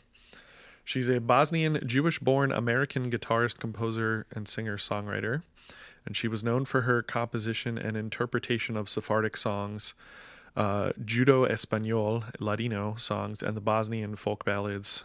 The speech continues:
Sevdalinka. So there you go. That's a little bit about her. But she wrote this tune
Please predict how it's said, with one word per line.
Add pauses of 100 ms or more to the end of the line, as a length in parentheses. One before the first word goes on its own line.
Sevdalinka. (1600)
So
there
you
go.
That's
a
little
bit
about
her. (160)
But
she
wrote
this
tune